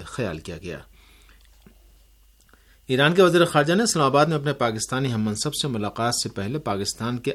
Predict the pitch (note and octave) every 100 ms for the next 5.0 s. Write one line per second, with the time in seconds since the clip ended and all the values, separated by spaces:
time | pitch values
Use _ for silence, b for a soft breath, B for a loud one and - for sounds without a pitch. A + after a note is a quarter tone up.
0 | - A2 A2 D3 C#3+ C3 D#3 - b b
1 | b b G#2 A#2 B2 C#3 D#3 D#3 A2+ B2+
2 | A2 G2+ G2+ B2 G#2+ G#2 G#2 C3 - G2
3 | F#2+ F#2 F2+ F2+ E2 - D#2 D2 A#2 A2+
4 | A#2 C3 D3+ A#2 G#2+ A2+ G#2 A2 G2 C3+